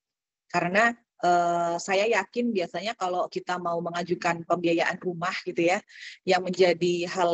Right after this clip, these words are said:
yang memberatkan tuh biasanya di awal tuh selain biaya-biaya seperti biaya notaris, biaya asuransi gitu ya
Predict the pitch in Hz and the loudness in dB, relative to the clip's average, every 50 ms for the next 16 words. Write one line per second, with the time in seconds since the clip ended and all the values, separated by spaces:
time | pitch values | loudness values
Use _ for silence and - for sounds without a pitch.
0 | 175 175 170 175 175 180 180 185 185 170 - - - 202 202 - 254 220 196 190 | 2 0 -2 -2 -2 -2 0 0 0 -2 -2 -2 -6 -6 -4 -4 -6 0 0 0
1 | 190 - 185 202 233 226 202 - - 170 170 180 190 196 208 - 254 262 _ _ | 0 0 -4 -4 -2 0 0 2 2 2 2 2 2 0 0 -2 -6 -8 _ _
2 | _ _ _ - - - 202 196 196 196 208 - _ _ _ _ _ _ _ _ | _ _ _ -14 -6 -2 0 0 0 0 -2 -6 _ _ _ _ _ _ _ _
3 | _ _ _ _ _ _ _ _ - - 208 202 196 202 202 185 180 196 190 180 | _ _ _ _ _ _ _ _ -6 0 0 2 2 2 0 0 -2 -4 -4 -2
4 | 180 180 196 247 - - - - - 202 165 160 156 156 156 156 - 196 214 226 | -2 -4 -6 -6 -8 -12 -16 -10 -8 -4 -2 0 0 0 -2 -4 -2 0 2 2
5 | 214 196 196 208 208 214 - - 165 165 165 151 147 156 - 165 165 175 202 226 | 2 2 2 0 0 0 -2 -2 -2 0 0 0 -2 -6 -6 -6 -4 -2 -2 -2
6 | 240 240 - _ - 208 208 202 175 175 170 170 165 170 190 | -4 -6 -10 _ -2 0 0 0 -2 -2 -4 -2 -2 0 -2